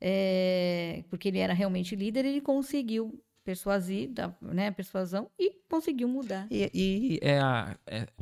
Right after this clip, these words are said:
Speaker 2: a que vem e funda aqui junto é a, é essa última esposa
Speaker 1: É a
Speaker 2: dele.
Speaker 1: última esposa, que é a Isabel Loriano, que a gente tava falando, que é a irmã Ninita.
Speaker 2: É essa que
Speaker 1: Ela
Speaker 2: teve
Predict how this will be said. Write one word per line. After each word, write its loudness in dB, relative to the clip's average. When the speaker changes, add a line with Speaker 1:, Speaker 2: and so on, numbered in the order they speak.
Speaker 2:
a 0
que 2
vem 4
e 2
funda 2
aqui 2
junto 2
é 6
a, 4
é 4
essa 4
última 2
esposa 4
Speaker 1:
É 8
a 10
Speaker 2:
dele. 8
Speaker 1:
última 4
esposa, 4
que -2
é 4
a 0
Isabel 2
Loriano, 4
que 0
a 2
gente 2
tava 0
falando, -2
que -6
é 0
a 4
irmã -2
Ninita. -2
Speaker 2:
É 4
essa 6
que 10
Speaker 1:
Ela 6
Speaker 2:
teve -